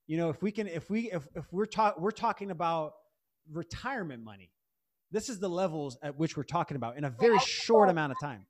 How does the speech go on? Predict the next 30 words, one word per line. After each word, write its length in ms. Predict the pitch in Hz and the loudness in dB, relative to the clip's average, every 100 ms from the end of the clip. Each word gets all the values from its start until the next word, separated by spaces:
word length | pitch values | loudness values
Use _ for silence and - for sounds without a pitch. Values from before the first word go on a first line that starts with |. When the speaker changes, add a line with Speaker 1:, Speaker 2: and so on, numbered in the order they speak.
| 262 247 226 | -12 -12 -6
Speaker 2:
We're 140 | 233 240 | 2 4
not 220 | 247 226 | 4 2
looking 280 | 240 240 226 | 0 0 -2
at 100 | 226 | 0
this 160 | 214 220 | 0 -2
and 160 | 208 | 0
going, 400 | 214 208 208 202 - | 4 4 4 -2 6
"Oh, 220 | 277 254 | 8 8
I'm 40 | |
gonna 100 | 240 | 6
throw 140 | 240 226 | 0 -2
some 160 | 226 | -2
cash 340 | 220 220 226 233 | 4 4 4 2
in, 80 | 220 | -4
in 80 | |
a 40 | 214 | -2
couple 220 | 226 208 | -2 -2
weeks, 180 | 208 220 | -2 -2
I 80 | 202 | -2
can 80 | |
go 80 | 196 | 0
on 80 | 185 | 0
a 40 | |
vacation." 520 | 180 175 226 208 185 170 | -2 0 0 0 -2 -4
It's, 220 | 180 - | -6 -4
this 240 | 202 220 | -2 0
is, 200 | 220 196 - - _ - | 0 0 -4 -20 _ 6
you're 180 | 254 269 | 8 8
in 200 | 277 285 | 4 -2
it 180 | 262 | -4